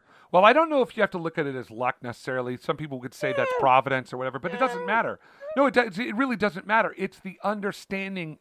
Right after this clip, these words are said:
Speaker 1: that we have often very little to do with the s-, the situation in life we're in. And it's
Speaker 2: Yep.
Speaker 1: recognizing that and being grateful for where we are is what's important. Instead of saying,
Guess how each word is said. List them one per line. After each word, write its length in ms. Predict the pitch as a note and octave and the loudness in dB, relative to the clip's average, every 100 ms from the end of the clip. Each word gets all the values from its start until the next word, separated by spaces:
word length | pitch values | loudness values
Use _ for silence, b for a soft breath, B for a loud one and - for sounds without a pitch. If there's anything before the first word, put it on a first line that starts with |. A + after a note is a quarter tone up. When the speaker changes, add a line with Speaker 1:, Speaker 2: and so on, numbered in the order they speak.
| B2 | 0
Speaker 1:
that 240 | C#3+ C#3 b b b - | 2 2 b b b -6
we 200 | E3 C4 | 0 4
have 220 | C#4+ F#3 - | 4 4 2
often 480 | D#3+ F#3 - E3+ C#3 | 6 6 4 -4 -2
very 280 | A2+ F3 G#3+ | -2 -2 -2
little 240 | F3 E3+ | -2 -2
to 160 | - C3+ | -4 -8
do 340 | A2+ D3 C3+ | -2 0 0
with 180 | A#2+ - | -2 -6
the 80 | B2 | -12
s-, 200 | - _ | -14 _
the 80 | C#3 | -12
situation 580 | - D#3 B2+ C3+ - A#2+ | -10 -10 -10 -10 -10 -10
in 100 | G#2+ | -6
life 240 | A#2 A2+ | -8 -8
we're 100 | A2+ | -12
in. 240 | A#2 G#2+ - b b b | -10 -12 -12 b b b
And 100 | F3+ | 0
it's 80 | F3+ | 2
Speaker 2:
Yep. 120 | F#3+ | 2
Speaker 1:
recognizing 800 | D#3 A#3+ C#4+ B3 A3+ F#3 F3+ D#3+ | 4 2 2 -2 0 -2 -4 -4
that 280 | A#2+ C#3 E3+ | 2 2 2
and 140 | D3 B2+ | -2 -8
being 240 | D3+ D3 | -8 -8
grateful 460 | B2+ C#3 F#3 - D#3+ | -6 -4 -4 -4 -6
for 200 | - B2+ | -4 -4
where 180 | C3+ | -4
we 180 | C3 B2+ | -4 -6
are 400 | - C#3 C3 G#2 b b b | 0 2 2 0 b b b
is 160 | D3 | -8
what's 160 | D3 - | -6 -6
important. 320 | D#3 D3+ - | -6 -6 -6
Instead 300 | C#3 - A#3 | -10 -2 -2
of 80 | F#3 | -2
saying, 320 | - F3+ D3 | -2 -2 -2